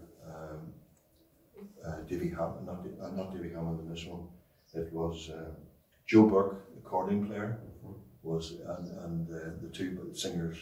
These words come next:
Speaker 1: were going to be, uh, well, it was particularly Jerry Hicks and Shauna Boyle were asked to do the,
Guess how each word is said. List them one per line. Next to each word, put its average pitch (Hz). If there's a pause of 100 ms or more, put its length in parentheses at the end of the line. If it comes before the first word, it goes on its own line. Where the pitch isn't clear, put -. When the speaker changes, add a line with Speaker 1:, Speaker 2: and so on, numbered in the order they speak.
(140)
Speaker 1:
were 85
going 82
to 85
be, 80
uh, 78 (380)
well, 92
it -
was 185
particularly 87
Jerry 87
Hicks - (400)
and 82
Shauna 82
Boyle 85 (260)
were 82
asked 82
to -
do 80
the, 80